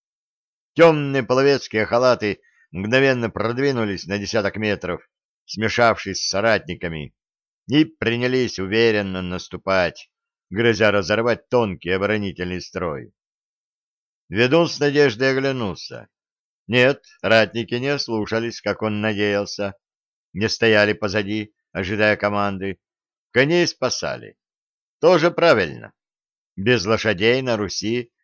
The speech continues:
ни для рати, ни для пахаря жизни нет. Значит, придется одному отдуваться. Давидон поднял глаза к небу, глубоко вдохнул, наполняясь солнечной энергией,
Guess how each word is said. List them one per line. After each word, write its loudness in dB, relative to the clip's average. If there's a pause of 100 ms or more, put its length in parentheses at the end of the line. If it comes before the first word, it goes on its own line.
(140)
ни -4
для -2
рати, -4
ни -4
для -2
пахаря -2
жизни -10
нет. -4 (1900)
Значит, 0
придется 0
одному -4 (240)
отдуваться. -4 (840)
Давидон 2
поднял 2
глаза 0
к -8
небу, -6 (720)
глубоко 2
вдохнул, -2
наполняясь 0
солнечной -2
энергией, -6